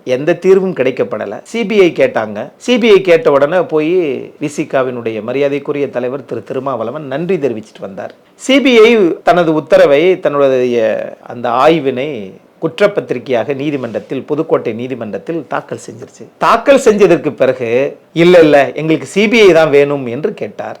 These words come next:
இதுவரைக்கும் மாநில அரசு அதுக்கு இசைவு கொடுத்ததாக தெரியவில்லை. வி சி காவினுடைய தலைவரும், "நீங்க சி பி ஐ கொடுக்காட்டினாலும் பரவாயில்ல, நான் இங்கேயே இருக்கிறேன், கூட்டணி விட்டு போகவே மாட்டேன்"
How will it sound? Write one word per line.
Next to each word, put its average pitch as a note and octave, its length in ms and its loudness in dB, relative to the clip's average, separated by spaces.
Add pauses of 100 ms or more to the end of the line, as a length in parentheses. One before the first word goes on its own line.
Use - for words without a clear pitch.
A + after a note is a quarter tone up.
(100)
இதுவரைக்கும் E3 480 0
மாநில D#3 360 0
அரசு E3 520 -4
அதுக்கு C3 360 -6
இசைவு E3 360 -2
கொடுத்ததாக A2+ 520 -6
தெரியவில்லை. G2+ 560 -10 (280)
வி D#3+ 60 0
சி F#3+ 180 0
காவினுடைய F3+ 540 4
தலைவரும், D#3 520 2 (280)
"நீங்க D3 460 -2
சி F3+ 220 -4
பி F#3 120 0
ஐ F3 140 4
கொடுக்காட்டினாலும் F3 600 2
பரவாயில்ல, C#3+ 640 2 (220)
நான் C3+ 140 -8
இங்கேயே D3 380 2
இருக்கிறேன், D3 540 -2 (120)
கூட்டணி D#3+ 340 -2
விட்டு E3 200 -2
போகவே D3 400 6
மாட்டேன்" B2 440 -4